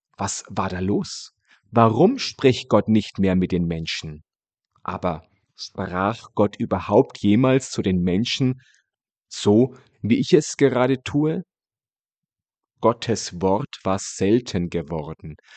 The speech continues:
Das heißt vielleicht, dass die Menschen Gott nicht mehr wahrnehmen, dass Gott im Leben der Menschen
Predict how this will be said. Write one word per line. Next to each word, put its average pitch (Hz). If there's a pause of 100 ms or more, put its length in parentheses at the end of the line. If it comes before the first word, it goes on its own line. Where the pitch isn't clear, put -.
(160)
Das -
heißt 180
vielleicht, 143 (520)
dass 117
die 110
Menschen 104
Gott 120
nicht 110
mehr 104
wahrnehmen, 87 (400)
dass -
Gott -
im 139
Leben 139
der 127
Menschen 135